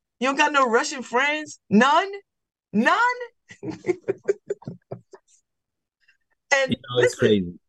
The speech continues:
Speaker 1: it, it
Speaker 2: And you,
Speaker 1: would've,
Speaker 2: and
Speaker 1: it
Speaker 2: you
Speaker 1: would've
Speaker 2: know,
Speaker 1: looked
Speaker 2: it,
Speaker 1: like an accident.
Speaker 2: it's so funny 'cause I was reading an article the other day about,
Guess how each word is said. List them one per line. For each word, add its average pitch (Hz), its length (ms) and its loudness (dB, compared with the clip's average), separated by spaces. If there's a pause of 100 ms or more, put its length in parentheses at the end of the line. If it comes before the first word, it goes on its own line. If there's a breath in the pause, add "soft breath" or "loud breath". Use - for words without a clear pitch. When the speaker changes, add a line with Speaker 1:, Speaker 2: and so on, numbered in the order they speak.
(280)
Speaker 1:
it, 254 60 2
it 254 120 -2 (100)
Speaker 2:
And - 0 -
you, 143 120 -2
Speaker 1:
would've, 185 240 2
Speaker 2:
and - 60 -4
Speaker 1:
it 170 80 4
Speaker 2:
you 185 80 8
Speaker 1:
would've 196 160 6
Speaker 2:
know, 190 80 4
Speaker 1:
looked 190 160 -2
Speaker 2:
it, 170 100 6
Speaker 1:
like - 160 2
an 277 140 -6 (100)
accident. 226 500 0 (380)
Speaker 2:
it's 165 200 6
so 196 220 6
funny 180 380 4
'cause 110 380 0 (120)
I 135 120 2
was 143 200 6
reading 156 300 6
an 135 60 4
article 139 420 4
the 131 80 6
other 127 220 6
day 123 160 6
about, 107 440 2